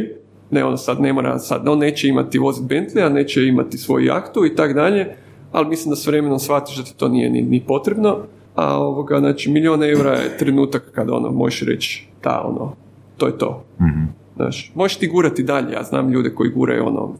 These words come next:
Speaker 1: moj friend sad ve-, valjda na milijardi eura, ne?
Speaker 2: Mhm.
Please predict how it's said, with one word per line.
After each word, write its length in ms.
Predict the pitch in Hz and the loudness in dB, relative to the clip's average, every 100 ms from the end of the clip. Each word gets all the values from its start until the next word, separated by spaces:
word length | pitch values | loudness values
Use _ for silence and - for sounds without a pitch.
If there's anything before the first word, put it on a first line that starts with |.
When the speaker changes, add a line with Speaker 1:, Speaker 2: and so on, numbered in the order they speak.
| - | -4
Speaker 1:
moj 180 | 120 120 | -2 -2
friend 300 | - 123 107 | -2 -2 -4
sad 300 | - - - - | -8 -6 -4 -2
ve-, 120 | - | -2
valjda 260 | 131 123 | 0 0
na 100 | 127 | 0
milijardi 480 | 131 131 147 143 - | 2 2 2 0 -2
eura, 260 | 113 107 - - | -6 -6 -12 -8
ne? 240 | 107 - - - | -6 -6 -8 0
Speaker 2:
Mhm. 200 | 80 | 0